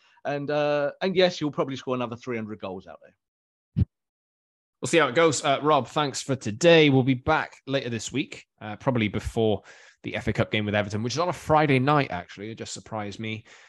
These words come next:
Speaker 2: Uh, but that's what you get with the F A Cup. Uh, Friday night football, right through the weekend into Monday, I believe. You know, I then play Charlton before Man City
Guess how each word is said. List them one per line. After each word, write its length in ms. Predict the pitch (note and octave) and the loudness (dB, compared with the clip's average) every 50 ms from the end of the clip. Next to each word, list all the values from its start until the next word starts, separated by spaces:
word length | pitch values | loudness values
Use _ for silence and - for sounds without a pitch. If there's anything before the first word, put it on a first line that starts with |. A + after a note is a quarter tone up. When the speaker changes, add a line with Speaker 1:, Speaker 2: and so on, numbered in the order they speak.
| _ _ - | _ _ -6
Speaker 2:
Uh, 160 | - G2 G2 | -4 -4 -2
but 120 | G2 G#2+ G#2 | -2 -2 -2
that's 160 | F#2+ - - | -2 -4 -4
what 120 | G2+ F#2 | -6 -6
you 60 | F#2 | -4
get 140 | G2 G#2 G2 | -4 -4 -4
with 100 | - F#2+ | -4 -4
the 60 | G#2+ | -6
F 140 | G#2 G2 - | -4 -4 -2
A 80 | G2 F#2+ | -4 -2
Cup. 340 | - - E3 F3+ - - - - - - | 2 2 2 2 0 -4 -6 -6 -6 -6
Uh, 300 | A2+ G#2+ G#2 G2+ G2 G#2 - | -8 -6 -4 -6 -6 -8 -8
Friday 480 | - - B2+ C3 C#3 C#3 C3+ C3 C3 B2+ | -4 0 2 2 2 2 2 2 2 0
night 260 | B2+ B2 A#2+ A#2 - | 0 -2 -4 -4 -6
football, 560 | - C3 - - C#3+ C#3 C#3 C#3 C3+ C3 B2+ B2 A2 G#2+ | -8 -8 -8 -6 -4 -2 -2 -2 -4 -4 -8 -10 -8 -4
right 220 | G#2+ A#2+ A2+ G2+ - - | -2 -2 -2 -2 -6 -12
through 260 | - - B2 A#2 A2+ | -8 -4 -2 -2 -2
the 80 | G2+ G2 | -2 -4
weekend 540 | G2+ A#2+ A#2 G#2+ - A#2+ A2+ A2 A2 A2 G#2+ | -4 -4 -4 -2 0 0 0 0 -2 -4 -6
into 220 | G#2 G#2 G2 F#2 | -6 -8 -8 -12
Monday, 600 | F2+ G2+ A#2+ B2 B2 A#2+ A2+ G#2+ A2 A#2 B2 A#2+ | -10 -8 -6 -6 -6 -8 -8 -8 -8 -8 -8 -10
I 60 | G#2+ | -12
believe. 280 | G2 G2+ G#2 A2+ A2 - _ _ - - - _ | -12 -12 -12 -12 -14 -16 _ _ -20 -20 -20 _
You 80 | - G#2+ | -10 -8
know, 60 | F#2+ | -6
I 60 | G2+ | -4
then 160 | G#2+ A2 A2 | -4 -6 -4
play 160 | - - G2 | -4 -4 -4
Charlton 560 | - - - - A#2 A2+ G#2 - A2+ G2+ F#2+ - _ _ _ _ _ - | -4 -2 0 2 4 4 2 0 -4 -10 -12 -12 _ _ _ _ _ -16
before 640 | - G2+ - - A2+ A2+ A2+ G#2+ G#2 G2 F#2+ F2+ F2+ - - | -16 -14 -8 -6 -4 -2 -2 -2 -2 -2 -4 -4 -6 -12 -10
Man 200 | G2 G#2 G2 F#2+ | -8 -8 -6 -6
City 540 | - - A2+ A2 F#2 F2+ E2+ D#2+ - - | -6 -4 -4 -6 -6 -8 -10 -12 -16 -20